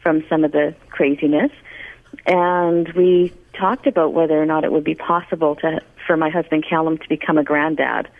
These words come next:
before he passed away. And at this point in time, we weren't looking at, uh, the, the terminal part of it. And so that conversation,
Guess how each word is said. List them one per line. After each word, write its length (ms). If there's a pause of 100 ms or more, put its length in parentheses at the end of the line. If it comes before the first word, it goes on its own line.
(300)
before 320
he 60
passed 340
away. 420 (380)
And 120
at 120
this 220
point 320
in 120
time, 520 (380)
we 180
weren't 340 (1160)
looking 680
at, 320 (280)
uh, 220 (100)
the, 120 (100)
the 80
terminal 400
part 320
of 120
it. 280
And 280
so 80
that 180
conversation, 880